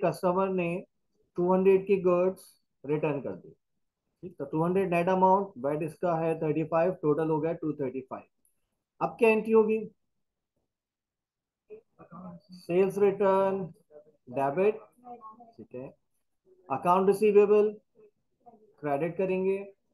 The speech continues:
अच्छा, वैट कहाँ आएगा? वैट के साइड पर आएगा, डेबिट होगा। लायबिलिटी क्या हो रही है?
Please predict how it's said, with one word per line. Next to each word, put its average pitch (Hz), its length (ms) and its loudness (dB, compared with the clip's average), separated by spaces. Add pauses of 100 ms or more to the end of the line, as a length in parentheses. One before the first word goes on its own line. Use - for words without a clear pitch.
(360)
अच्छा, 180 220 -6
वैट 180 360 0 (120)
कहाँ 185 220 -2
आएगा? 127 220 -6 (1080)
वैट 160 240 -4
के 180 100 -2
साइड 170 300 -2
पर 175 100 0
आएगा, 170 320 0 (1300)
डेबिट 147 320 0
होगा। 202 240 4 (3500)
लायबिलिटी 165 420 0
क्या 180 160 2
हो 185 80 4
रही 185 200 0
है? 233 160 -6